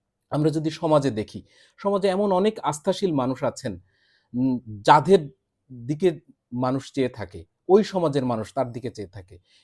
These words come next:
এবং তিনি একটা কোনো কথা বললে, তিনি একটা কোনো মতবাদ দিলে, তিনি একটা কোনো হুকুম করলে, তিনি একটা কোনো আহ্বান করলে, সবাই সেটা নির্দ্বিধায় সেটা পালন করে। কেন? কারণ ওই সমাজের মানুষ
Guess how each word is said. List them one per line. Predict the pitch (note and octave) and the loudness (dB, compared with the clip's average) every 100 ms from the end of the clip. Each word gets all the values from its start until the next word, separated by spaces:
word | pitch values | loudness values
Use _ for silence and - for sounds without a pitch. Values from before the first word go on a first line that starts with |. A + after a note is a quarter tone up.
| - | -2
এবং | F3 F#3 - _ _ _ | 2 0 -2 _ _ _
তিনি | G#3+ A3 | 2 2
একটা | G#3+ G#3 | 2 -2
কোনো | G#3+ G#3+ | -2 0
কথা | D3 D3 F#3+ | 2 4 4
বললে, | D#3+ D#3 C#3 C#3 C#3 | 4 4 6 4 2
তিনি | E3+ E3+ F3 F3+ - | -4 -4 -4 -6 -6
একটা | D3+ D3 D#3 | -6 -4 -6
কোনো | D#3+ D#3 | -4 -2
মতবাদ | D3 D3+ F#3 E3 C#3 | 0 0 2 2 0
দিলে, | A#2 B2 B2 | -2 -2 -2
তিনি | A#2+ D#3+ F3+ F#3 F3+ - | -4 -6 -6 -8 -10 -12
একটা | D#3 E3 | -8 -10
কোনো | D#3+ D#3+ D#3+ D3+ _ _ _ _ _ F3+ | -6 -4 -4 -6 _ _ _ _ _ -2
হুকুম | F3 A#3+ G3 | 2 2 4
করলে, | D3+ C3+ B2 A#2+ - _ _ - | 4 4 4 2 -2 _ _ -4
তিনি | G3+ G#3 | 0 2
একটা | F#3 F#3 F3+ | 2 0 -6
কোনো | F3 F3+ | -2 -2
আহ্বান | D3+ E3+ F#3+ F#3+ E3 | 2 2 4 4 4
করলে, | C3+ B2 A#2 C#3+ _ _ _ _ _ | -2 -2 -2 -6 _ _ _ _ _
সবাই | - G#3+ G3+ F#3+ | -2 2 4 2
সেটা | F#3+ F3+ F3 | -2 0 0
নির্দ্বিধায় | E3 F3+ D3 D#3+ E3 D#3 C#3 - _ _ | 0 -4 -2 2 4 4 2 -6 _ _
সেটা | - D#3 D3+ | -12 -6 -2
পালন | B2 A#2+ G#2 | 0 -2 -4
করে। | G#2 F2+ F2+ | -8 -8 -4
কেন? | C#3 F#3+ B3 _ _ _ _ _ _ | -2 -2 -8 _ _ _ _ _ _
কারণ | B2+ C3+ C3+ | -2 0 0
ওই | B2 | -4
সমাজের | - B2 A2+ A2+ | -4 -6 -4 -4
মানুষ | G2+ G2 D3+ | -6 -6 -8